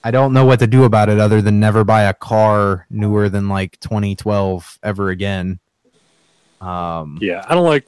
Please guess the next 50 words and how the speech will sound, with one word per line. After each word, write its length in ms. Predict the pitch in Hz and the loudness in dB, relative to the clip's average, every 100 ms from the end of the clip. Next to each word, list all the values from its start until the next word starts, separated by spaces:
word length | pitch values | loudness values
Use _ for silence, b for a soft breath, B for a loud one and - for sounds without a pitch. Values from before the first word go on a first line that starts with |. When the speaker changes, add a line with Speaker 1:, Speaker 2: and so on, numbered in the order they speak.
| - | -8
Speaker 2:
the 160 | - 131 | -2 0
idea 240 | 185 123 | 0 -2
of 80 | 113 | -6
somebody 240 | 131 117 | -6 -6
controlling 400 | 110 110 135 117 | -8 -6 -6 -4
my 100 | 107 | -6
brakes 420 | 101 107 104 101 - | -6 -4 -4 -6 -12
when 120 | 101 | -16
I'm 80 | 95 | -14
going 400 | 101 92 101 110 _ | -14 -14 -16 -20 _
freeway 400 | - 104 92 87 | -14 -12 -12 -14
speeds. 480 | - 92 90 156 - | -10 -10 0 0 2
Speaker 1:
<laughs> 320 | 135 - - | -2 -2 -4
Yeah. 260 | 120 107 - b b b b b | -2 -2 -4 b b b b b
So 480 | - - 139 139 131 - _ _ _ _ _ _ | -12 -2 2 2 0 -6 _ _ _ _ _ _
it's 180 | 180 175 | -4 0
been 140 | 254 | 2
a 80 | 214 | 4
recurring 520 | 170 - 185 196 165 | 2 0 0 2 0
theme 280 | 160 156 147 | -2 -2 -2
at 60 | 127 | 0
every 680 | 139 131 139 123 120 113 - | 0 0 0 0 -4 -6 -10
hackers 760 | 107 127 120 120 113 101 - - _ - | -8 -8 -6 -6 -6 -8 -12 -20 _ -12
convention 800 | 113 104 110 104 110 104 101 95 | -6 -4 -2 -2 -2 -2 -2 -2
for 220 | - 104 | 0 0
a 60 | 101 | 2
while 360 | 113 107 98 | 4 4 2
now. 240 | 90 92 98 | 0 -4 -6
Like, 140 | 104 | 0
we've 100 | 170 | 2
got 160 | 175 165 | 4 4
a 60 | |
pretty 260 | 113 160 139 | 4 0 0
big 240 | 104 117 | 0 -4
one 160 | 110 113 | -2 -4
here 260 | 107 113 110 | -4 -4 -2
in 80 | |
our 200 | 104 107 | -2 -4
region, 600 | 104 110 107 113 107 104 - _ | -4 -6 -4 -4 -2 -4 -10 _
uh, 460 | 85 85 76 - - | -16 -14 -14 -18 -12
in 120 | 113 | -4
our 160 | 113 101 | -2 -2
city, 380 | - 123 104 98 | -2 -4 -2 -4
actually, 340 | 95 - 98 | -6 -6 -10
for 160 | - 101 | -8 -8
this 160 | 98 | -8
region 260 | 110 101 98 | -8 -6 -8
of 60 | |
the 60 | 90 | -8
country. 580 | - 120 - 98 95 | -4 -4 -4 -8 -8